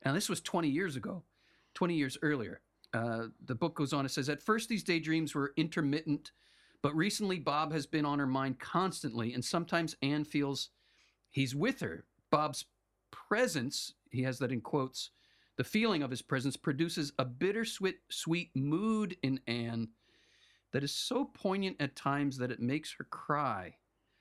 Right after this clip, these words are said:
At other times, his image in her mind creates a strange melancholic mood within her, a nostalgia for something she cannot name, a kind of paradise lost yearning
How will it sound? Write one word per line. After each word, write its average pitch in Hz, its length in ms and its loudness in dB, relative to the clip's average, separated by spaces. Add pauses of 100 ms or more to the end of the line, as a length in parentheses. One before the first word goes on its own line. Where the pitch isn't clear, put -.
(640)
At 127 140 -2
other 175 180 2
times, 139 640 -2 (440)
his 139 400 0
image 156 580 0
in 131 140 2
her 131 120 -2
mind 143 440 0
creates 139 480 0
a - 40 -4
strange 156 600 -2
melancholic 135 920 -2
mood 139 640 2
within 135 380 -2
her, 107 300 -4 (680)
a 139 80 4
nostalgia 165 840 0
for - 160 -2
something 160 480 -2
she 120 220 -4 (100)
cannot 165 420 -2
name, 127 600 0 (680)
a 131 80 -2
kind 151 360 2
of 123 200 -4
paradise 165 840 -2 (100)
lost 131 640 -2
yearning 127 720 -2